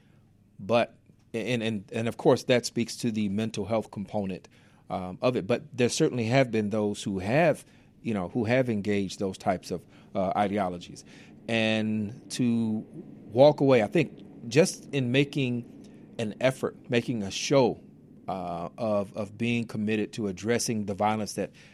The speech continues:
has existed and is often underreported, certainly not reported with the same type of,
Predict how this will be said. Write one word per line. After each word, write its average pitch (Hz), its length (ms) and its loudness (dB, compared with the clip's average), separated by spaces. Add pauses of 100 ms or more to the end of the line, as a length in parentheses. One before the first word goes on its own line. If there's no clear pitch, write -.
has 135 180 2
existed 139 600 -2
and 151 160 0
is 151 100 0
often 170 400 2
underreported, 143 840 0
certainly 135 320 0
not 123 180 0
reported 127 320 0
with 104 120 -8
the 107 60 -10
same 117 280 0
type 117 340 -2
of, 101 240 -2